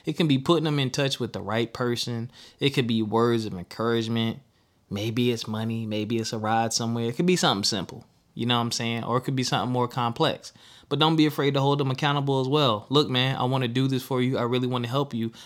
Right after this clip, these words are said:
but I'm expecting this from you in return. This is what I'm expecting.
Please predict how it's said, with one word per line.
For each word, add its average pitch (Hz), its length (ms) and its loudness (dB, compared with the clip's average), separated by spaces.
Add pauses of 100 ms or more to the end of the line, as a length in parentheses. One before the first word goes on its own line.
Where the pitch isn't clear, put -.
(100)
but 120 100 0
I'm 123 140 4
expecting 127 720 0 (260)
this 135 400 4
from 135 300 2
you 135 240 4 (300)
in 113 160 0
return. 92 440 -4
This 143 260 2
is 139 100 0
what 131 160 4
I'm 120 200 2
expecting. 104 640 -6